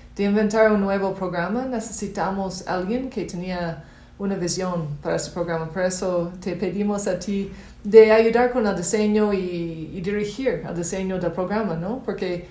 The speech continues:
¿cómo, cómo yo voy a desarrollar un programa para jóvenes indígenas siendo con la experiencia que he tenido, ¿no? Que no se aplicaba. Necesitamos una visión nueva. Entonces,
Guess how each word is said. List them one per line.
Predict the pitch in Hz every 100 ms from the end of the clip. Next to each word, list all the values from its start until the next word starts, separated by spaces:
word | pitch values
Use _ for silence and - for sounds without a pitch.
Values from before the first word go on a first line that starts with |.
| -
¿cómo, | - 220 220 208 202 190 175 175 -
cómo | 214 202 196
yo | 190 190 196 185
voy | 175 185
a | 180 170 170
desarrollar | 175 185 - 185 180 180
un | 180
programa | 175 175 175 180 175 170
para | 165 160
jóvenes | 196 190 175 175 170 - -
indígenas | 185 220 - 175 175 - - - -
siendo | - - 214 202 208 185 180 165 -
con | 202
la | 185
experiencia | 175 - 190 180 175
que | - -
he | 180
tenido, | - - - 165
¿no? | 185 208
Que | 196
no | 165 175
se | 175
aplicaba. | 165 - 165 170 - -
Necesitamos | 170 170 - 202 196 196 202 190 190 - - - - -
una | 185
visión | 180 190 196 185 185 -
nueva. | 170 180 147 139 -
Entonces, | 202 202 208 196 202 190 -